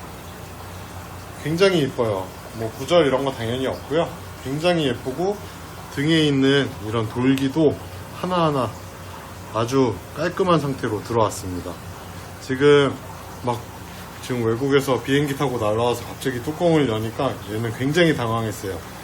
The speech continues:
카멜레온은, 어, 시야가 양쪽 눈이 따로따로 움직이고요. 백팔십 도 이렇게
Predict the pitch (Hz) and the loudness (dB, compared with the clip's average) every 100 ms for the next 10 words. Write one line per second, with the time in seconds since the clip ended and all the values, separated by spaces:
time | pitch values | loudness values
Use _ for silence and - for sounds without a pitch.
0 | - - 202 226 226 214 202 190 185 175 | -8 4 6 6 6 6 4 4 4 4
1 | - - - - - - - 117 117 - | 0 -8 -14 -14 -14 -14 -8 -4 -2 4
2 | 220 220 185 131 143 202 180 147 151 160 | 8 10 8 6 4 2 2 2 0 0
3 | 151 113 - - 196 240 208 202 160 117 | -2 -4 -8 0 2 2 4 6 4 2
4 | - - - - - - 131 143 147 147 | -4 -14 -14 -14 -14 -12 -4 -2 -2 -2
5 | 131 139 165 123 - - - - 139 - | -2 2 4 2 -2 -12 -10 -4 -2 2
6 | 220 - - 147 120 113 113 | 2 0 -2 0 0 -2 -6